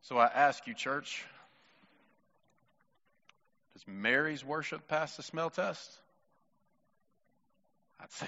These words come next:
it does. When you think about it, talking about what it costs, one chapter earlier, her brother died. Her brother died and was in the tomb for four days.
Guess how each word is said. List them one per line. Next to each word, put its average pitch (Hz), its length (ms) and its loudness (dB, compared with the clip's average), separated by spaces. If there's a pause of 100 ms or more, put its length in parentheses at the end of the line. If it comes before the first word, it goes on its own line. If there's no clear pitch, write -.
it 92 120 -16
does. 104 480 -4 (2250)
When 139 140 -2
you 143 80 -2
think 208 320 -2
about 131 260 6
it, 101 80 -2 (400)
talking 143 300 4
about 135 160 10
what 135 100 4
it - 120 -10
costs, - 680 2 (380)
one 190 180 4
chapter 180 320 8
earlier, 170 480 8
her 170 180 8
brother 165 640 10
died. 107 540 8 (1300)
Her 208 180 10
brother 190 480 10
died 101 480 8 (1120)
and 185 120 4
was 180 160 4
in 233 80 4
the 214 80 8
tomb 247 280 6
for 175 120 -6
four 226 260 8
days. 190 720 6